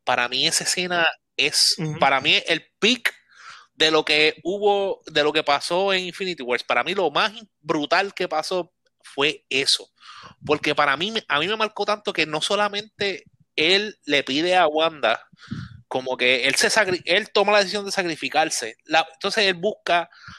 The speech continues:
Speaker 1: a la persona que él más quiere en el mundo, que es la persona que más lo quiere a él en el mundo,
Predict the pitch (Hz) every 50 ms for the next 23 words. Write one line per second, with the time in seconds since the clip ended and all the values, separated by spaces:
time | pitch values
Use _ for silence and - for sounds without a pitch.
0 | - - _ _ 123 139 147 147 143 135 - - 190 196 196 185 - 151 151 165
1 | 180 196 202 - - - 180 180 185 202 196 185 170 165 175 185 190 175 147 139
2 | 127 123 123 147 175 185 190 175 - 208 202 185 185 156 147 156 175 190 196 196
3 | 185 - 165 170 175 180 180 170 175 185 185 190 180 175 160 - 160 202 220 196
4 | 170 - - -